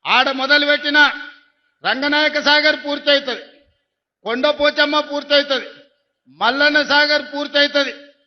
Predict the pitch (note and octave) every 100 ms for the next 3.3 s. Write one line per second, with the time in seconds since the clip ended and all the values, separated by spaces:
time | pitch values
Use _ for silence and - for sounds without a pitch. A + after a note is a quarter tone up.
0 | _ _ - A#3 C4 C4+ D4 D4+ C#4+ D4
1 | C#4+ C#4+ D4+ D4+ C#4+ C4+ C#4 D4+ D4+ -
2 | - - F#3+ B3+ C4+ D4 D4 C#4+ C#4 C4
3 | C4 B3+